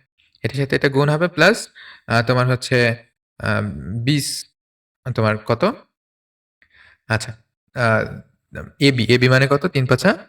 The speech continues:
পনেরো, ঠিক আছে? তো এইটাই হবে তোমার অ্যান্সার। আহ, এই স-, দেখো আমি, আমি এটার অ্যান্সার তাহলে লিখে দিই, দেখো। এ স্কয়ার এক্স স্কয়ার প্লাস বি স্কয়ার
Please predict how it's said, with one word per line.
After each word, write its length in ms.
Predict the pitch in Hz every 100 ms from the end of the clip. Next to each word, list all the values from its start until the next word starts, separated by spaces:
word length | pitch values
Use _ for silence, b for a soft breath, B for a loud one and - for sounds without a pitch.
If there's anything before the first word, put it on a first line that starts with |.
| _
পনেরো, 320 | - 151 107 101 - _ _
ঠিক 120 | 208
আছে? 180 | 233 117 110 - _
তো 40 | -
এইটাই 320 | 156 165 160 151 135
হবে 220 | 139 135
তোমার 260 | - 117 131 -
অ্যান্সার। 340 | 104 - 170 - B B B -
আহ, 140 | 117 -
এই 160 | 127 120
স-, 120 | - - - 110
দেখো 180 | 101
আমি, 180 | 110 123 123
আমি 160 | 117 120
এটার 200 | 123 131
অ্যান্সার 340 | 123 113 113 131
তাহলে 280 | - 123 123
লিখে 240 | 117 131
দিই, 140 | 131 127
দেখো। 240 | 104 156 214 - _ b b b b b _ _
এ 120 | 143 123
স্কয়ার 600 | 120 - - 127 123 123 123 -
এক্স 220 | 113 117 -
স্কয়ার 440 | 113 - - 120 120
প্লাস 360 | - 117 113 113 - - 120 113
বি 140 | 117 117 117
স্কয়ার 500 | - - - 123 131